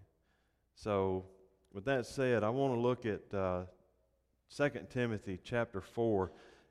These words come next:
and talk about the Apostle Paul this morning. And, uh, the reason that I wanna look at this is because Paul's hourglass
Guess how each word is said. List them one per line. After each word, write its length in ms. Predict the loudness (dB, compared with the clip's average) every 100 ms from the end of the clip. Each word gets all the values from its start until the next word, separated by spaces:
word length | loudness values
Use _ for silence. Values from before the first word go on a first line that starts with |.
| -10
and 160 | -8
talk 300 | 0 2 2
about 440 | 0 0 2 2 0
the 80 | -6
Apostle 460 | -2 0 0 -2
Paul 580 | -8 -2 2 2 0 -2
this 220 | -8 -6
morning. 400 | -4 0 0 0 -8 -20 -20 _ _ _ -6
And, 340 | -2 -2 0
uh, 280 | 0 0 -2 -10 -20 _ _ _ _ -20 -20 -20 -14
the 80 | -8
reason 560 | 0 2 2 0 -2
that 100 | 0
I 120 | 2
wanna 400 | 2 2 0 0 -4 -8
look 240 | -4 -4
at 120 | -4 -2
this 380 | 0 0 -2
is 120 | -10 -10
because 520 | -16 -8 -2 -2 -4
Paul's 640 | -4 0 2 2 0 -4 -14 _ _ _ _ -8
hourglass 960 | -2 2 2 2 0 0 -2 -10 -18